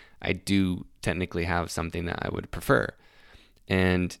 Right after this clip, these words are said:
so I st-, have started to tap into my desires before I give a response to that question.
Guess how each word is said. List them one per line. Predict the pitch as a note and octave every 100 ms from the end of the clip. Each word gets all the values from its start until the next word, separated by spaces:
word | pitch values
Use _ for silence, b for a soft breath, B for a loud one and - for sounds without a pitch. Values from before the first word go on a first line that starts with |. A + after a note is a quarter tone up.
| _
so | - - G2
I | F2+
st-, | F2+ - -
have | A2+ -
started | G#2+ A2+ F#2+
to | F2+
tap | - F#2+ G2
into | F2+
my | F2
desires | F2 F2 F#2 F2+ F2
before | - - - G2+ G2+ F#2 D#2+
I |
give | F2+ F#2
a | F2
response | E2+ - F2 F2
to | F2
that | -
question. | - G#2 - F#2 G#2+